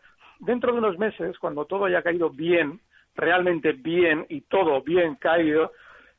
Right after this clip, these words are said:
no se les va a ocurrir ni por asomo plantearse la posibilidad de la bolsa. Ese será el momento de entrar y de estar tranquilos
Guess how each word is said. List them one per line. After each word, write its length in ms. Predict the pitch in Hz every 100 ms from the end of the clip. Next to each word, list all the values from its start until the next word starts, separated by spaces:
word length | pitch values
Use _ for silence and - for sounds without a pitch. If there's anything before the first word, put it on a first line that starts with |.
| - 214
no 260 | 180 202
se 80 | 247
les 120 | 240
va 60 | 220
a 40 |
ocurrir 240 | 247 233 247
ni 160 | 202 -
por 220 | 294 294
asomo 520 | 180 226 220 233 240
plantearse 540 | 185 165 143 170 - 185
la 100 | 147
posibilidad 440 | 143 - 156 160
de 80 | 147
la 80 | 131
bolsa. 320 | 127 - - _ _ - - - -
Ese 180 | 196
será 180 | 226 226
el 80 | 220
momento 380 | 180 196 214 208
de 120 | 139
entrar 340 | 120 127 120 - _
y 60 | 170
de 80 | 180
estar 240 | - 214
tranquilos 500 | 214 214 196 196 196